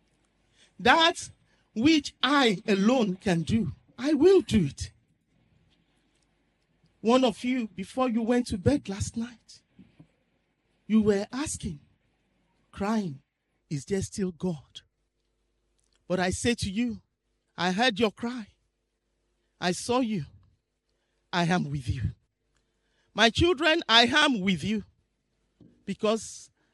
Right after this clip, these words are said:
I am responsible for you all. Come.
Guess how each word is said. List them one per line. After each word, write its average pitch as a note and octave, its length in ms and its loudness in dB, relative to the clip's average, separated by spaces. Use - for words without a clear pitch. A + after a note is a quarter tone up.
I F3 120 4
am F3 160 2
responsible F3 760 -4
for C#3 180 -8
you D3+ 220 -2
all. D#3 240 -8
Come. G#3+ 320 2